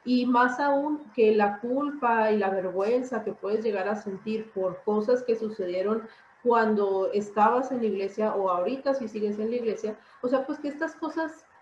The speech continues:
mm, pues no, o sea, no tienes por qué sentirlas, no tienes por qué sentirte culpable de pensar, de consumir,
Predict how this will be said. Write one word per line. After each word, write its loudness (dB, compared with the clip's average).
mm, -10
pues -2
no, -2
o -2
sea, -4
no 0
tienes -6
por -12
qué -2
sentirlas, -8
no -8
tienes -6
por -12
qué -6
sentirte -10
culpable -2
de 2
pensar, 0
de -6
consumir, -6